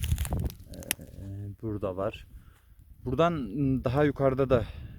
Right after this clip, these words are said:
varmış. Hatta karşıda varmış. Şu, e, karlı kısmın karşı tarafında, sol tarafında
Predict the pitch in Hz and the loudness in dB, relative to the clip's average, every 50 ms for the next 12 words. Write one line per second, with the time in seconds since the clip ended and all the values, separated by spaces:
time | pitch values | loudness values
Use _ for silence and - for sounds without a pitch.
0 | - - 107 98 95 92 92 107 117 - - 120 107 - - 123 113 - 120 117 | -6 -4 -2 0 0 0 -2 -4 -4 -4 -4 -4 -4 -2 -2 -2 -2 2 2 2
1 | 113 - - - 110 120 117 110 107 101 95 95 101 98 - - - - _ _ | 2 2 0 0 2 2 4 4 4 4 2 0 -2 -6 -8 -12 -16 -18 _ _
2 | - - - 117 113 110 90 - - 107 101 104 104 104 104 101 - - 120 113 | -18 -6 -2 -2 0 0 -2 0 0 2 2 4 4 2 2 0 0 0 2 4
3 | 110 107 113 - - - - - 117 113 113 - - - - 123 113 107 - - | 4 4 2 0 -4 -10 -8 -4 -2 -2 -2 -4 -8 -6 -2 -2 -2 0 -2 -4
4 | - - 107 101 90 - 98 92 92 - - 110 101 92 - 107 101 92 - 95 | -4 -2 -2 -2 -2 -2 -6 -6 -6 -4 -2 -2 -2 0 0 -2 -2 -2 -2 -4
5 | 95 92 90 | -4 -4 -4